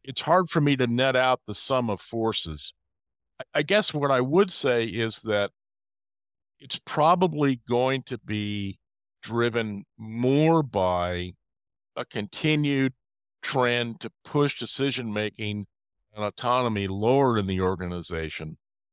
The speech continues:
I, I do think that the cutbacks and the economy is going to push centralization,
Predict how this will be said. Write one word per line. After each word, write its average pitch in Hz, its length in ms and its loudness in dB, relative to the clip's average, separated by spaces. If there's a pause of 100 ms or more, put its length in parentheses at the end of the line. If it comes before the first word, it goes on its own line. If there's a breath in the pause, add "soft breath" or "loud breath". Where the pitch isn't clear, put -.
(140)
I, 104 40 -20 (160)
I 123 40 -6
do 151 160 4
think 147 240 -2
that 127 140 0
the 98 100 -4
cutbacks 123 760 0
and 98 240 -2
the 92 220 -2 (120)
economy 123 640 0
is 98 140 -2
going 107 240 -4
to 98 140 -2 (540)
push - 280 -2
centralization, 107 920 -2